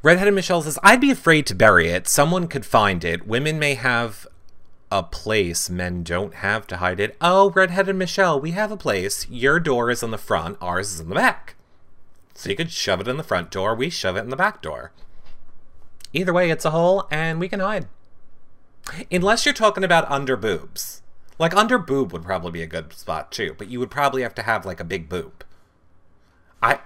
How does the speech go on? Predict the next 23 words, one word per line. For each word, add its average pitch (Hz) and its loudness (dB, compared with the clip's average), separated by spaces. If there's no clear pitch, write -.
I 117 0
don't 110 -4
understand 80 -8
boobs. 62 -12
They're 95 -4
like 87 -4
butts - -2
on 78 -6
chests. - -8
Anyway. 78 -4
Um, 120 6
Hot 113 2
Pocket. 85 0
Right. 160 4
<laughs> 190 2
Ty 180 8
gave 165 2
his 147 0
idol 98 2
to - -2
Caleb 87 -2
before 101 -2
he 113 -8